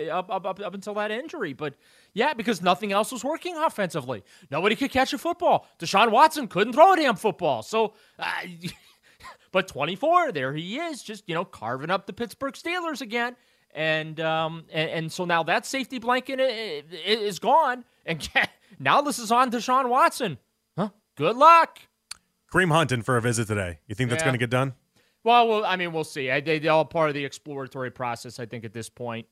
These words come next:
Speaker 1: Um, you know, they, they have to,
Speaker 2: Would he be
Speaker 1: you know.
Speaker 2: your choice? I'm sorry. Let me phrase that better. Would he be
Speaker 1: Well,
Speaker 2: your
Speaker 1: I don't
Speaker 2: choice?
Speaker 1: know. Um, I, it, it's hard to say. Um, the good news, he's here.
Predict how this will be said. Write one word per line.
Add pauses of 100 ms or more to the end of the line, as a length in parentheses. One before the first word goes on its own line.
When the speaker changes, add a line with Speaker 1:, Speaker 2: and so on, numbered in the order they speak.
Speaker 1:
Um, (240)
you
know,
they,
they
have
to, (420)
Speaker 2:
Would
he
be
Speaker 1:
you
know.
Speaker 2:
your
choice?
I'm
sorry.
Let
me
phrase
that
better.
Would
he
be
Speaker 1:
Well,
Speaker 2:
your
Speaker 1:
I (120)
don't
Speaker 2:
choice? (240)
Speaker 1:
know.
Um, (260)
I,
it,
it's
hard
to
say. (180)
Um, (600)
the
good
news,
he's
here.